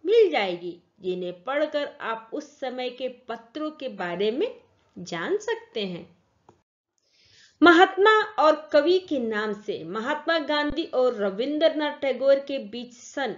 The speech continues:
उन्नीस सौ पन्द्रह यानी नाइनटीन फिफ्टीन से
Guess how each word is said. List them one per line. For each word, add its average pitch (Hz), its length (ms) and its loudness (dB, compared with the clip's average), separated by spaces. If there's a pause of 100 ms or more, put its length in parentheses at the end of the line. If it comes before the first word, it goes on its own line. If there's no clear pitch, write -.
(800)
उन्नीस 320 340 2
सौ 330 100 -2
पन्द्रह 277 560 -4
यानी 196 420 -2
नाइनटीन 208 440 -6
फिफ्टीन 311 580 -4
से - 480 -8